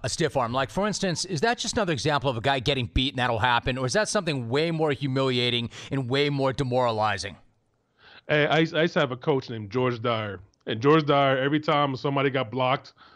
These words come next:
Speaker 2: or, like, Mike Shanahan was lobster red after we gave up thirty fifty-six, <laughs> George used to yell, "Hey,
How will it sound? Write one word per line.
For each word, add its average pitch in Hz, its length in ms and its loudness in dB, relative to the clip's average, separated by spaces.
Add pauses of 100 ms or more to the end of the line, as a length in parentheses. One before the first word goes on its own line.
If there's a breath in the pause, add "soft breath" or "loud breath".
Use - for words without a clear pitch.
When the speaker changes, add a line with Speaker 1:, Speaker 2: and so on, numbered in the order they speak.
(160 soft breath)
Speaker 2:
or, 127 160 2
like, 117 180 0
Mike 127 240 0
Shanahan 135 640 0
was 113 260 -6 (360 soft breath)
lobster 131 540 0
red 135 320 4
after 127 260 0
we 127 160 0
gave 135 200 2
up 127 120 -4
thirty 139 220 2
fifty-six, 151 720 -4 (120)
<laughs> 170 140 -4
George 202 400 2
used 175 160 -6
to 170 60 0
yell, 160 360 6 (260 loud breath)
"Hey, 262 400 4